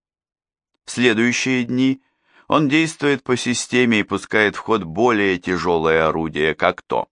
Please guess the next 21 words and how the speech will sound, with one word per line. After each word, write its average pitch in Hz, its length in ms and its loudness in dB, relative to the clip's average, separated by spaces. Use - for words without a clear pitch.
Тонкие 139 480 2
листы 113 440 0
из 104 280 -2
алюминия 95 680 0
и 80 40 0
цинка, 73 640 -8
из 117 240 0
меди, 85 640 0
серебра 110 580 2
и 110 120 0
золота. 65 600 -4
Однако 139 500 0
и 165 220 0
эти 175 160 -6
металлы 107 640 2
не 95 160 2
могут 98 360 0
противостоять 87 760 -2
проникающей 82 800 -2
силе 80 400 -4
излучения. 58 800 -8